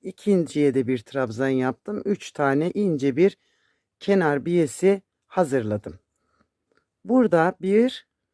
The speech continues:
zincir çektim. Bir değil, ikinci trabzana, bakın birinciye değil, ikinci trabzana batırdım. İpimi uzattım.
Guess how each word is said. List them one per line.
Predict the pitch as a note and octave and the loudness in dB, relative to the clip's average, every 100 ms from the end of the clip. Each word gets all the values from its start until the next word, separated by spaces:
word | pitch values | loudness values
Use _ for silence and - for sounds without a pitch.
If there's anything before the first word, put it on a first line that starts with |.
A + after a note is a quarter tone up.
| _ _ _ _ _ | _ _ _ _ _
zincir | - D#3+ C3 B2 | -6 -4 -2 -4
çektim. | - B2+ A2 - C#3+ E3 - _ _ _ _ _ _ _ _ _ _ - | -4 -6 -6 -4 -4 -4 -12 _ _ _ _ _ _ _ _ _ _ 0
Bir | B3 C#4 A#3 | 4 4 2
değil, | C4+ B3+ F#3+ G#3+ - | 2 4 4 2 -8
ikinci | F3+ - G3+ A3 A3+ C#4 | -12 -4 2 2 2 -2
trabzana, | G3+ E3 C3 B2 C#3+ D3 G3+ G3 - | -2 -2 -2 -2 0 0 -2 -8 -12
bakın | B2+ - B2 C#3+ | -12 -10 -18 -12
birinciye | G3+ F#3 C#3 C3+ C3+ | -4 -2 -2 0 0
değil, | B2 B2+ B2 | 0 0 -2
ikinci | - - E3 D#3+ | -10 -8 -8 -8
trabzana | - C#3+ B2 A2+ B2 A#2 | -6 -6 -4 -4 -6 -2
batırdım. | E3 - E3 D3 D3+ E3+ - _ _ _ _ _ _ _ _ _ | -2 -2 -6 -4 -4 -6 -10 _ _ _ _ _ _ _ _ _
İpimi | - - D#3 D3+ | -12 -4 0 0
uzattım. | C#3+ A2 G2+ - - | 0 -2 -6 -8 -20